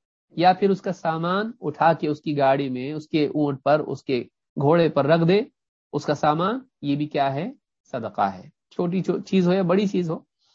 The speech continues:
وَالْكَلِمَةُ الطَّيِّبَةُ صَدَقَةٌ،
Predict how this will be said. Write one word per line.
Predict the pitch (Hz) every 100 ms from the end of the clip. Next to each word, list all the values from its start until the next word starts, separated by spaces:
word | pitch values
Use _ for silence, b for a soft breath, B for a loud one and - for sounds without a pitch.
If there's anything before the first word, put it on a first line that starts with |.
| _ _ _ _ _ -
وَالْكَلِمَةُ | 160 180 170 226 254 190 175
الطَّيِّبَةُ | 165 - 196 185 160 151 139
صَدَقَةٌ، | - 143 113 90